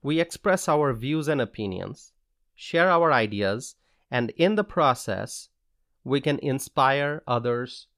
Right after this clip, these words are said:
as well. For those who are looking to amplify their voice, podcasting is a great way.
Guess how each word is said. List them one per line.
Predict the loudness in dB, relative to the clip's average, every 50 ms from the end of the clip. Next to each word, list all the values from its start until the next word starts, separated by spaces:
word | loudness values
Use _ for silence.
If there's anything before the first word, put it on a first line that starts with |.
| _ _
as | -8 -6 -6 -6 -6 -6
well. | -6 -6 -6 -6 -8 -14 -16 _ _ _ _ _ _ _ _ _ _ _ _ _ _ _ _ _ _ _ _ _ _ _ _ _ _ _ _ _ _ _ _
For | 2 2 4
those | 6 6 6 8 6 4 4 2
who | 2 4 4
are | 4 4
looking | 4 2 0 0 0 -2 -2 -2
to | -4 -6 -6 -2
amplify | 0 0 0 0 -2 -4 -6 -4 -2 0 0 0 0
their | 0 0 -2 -2
voice, | -2 -4 -6 -6 -4 -6 -6 -8 -10 -12 -14 -14 -16 _ _ _ _ _ _ _ _ _ _ _ _ _ _ _ _ _ _ _ _ 0 2
podcasting | 4 4 4 2 0 0 0 0 0 -2 -4 -4 -4 -4 -4 -6 -10 -10
is | -8 -4 -4
a | -4
great | -2 0 2 2 2 2 -2 -4
way. | -6 -6 -6 -8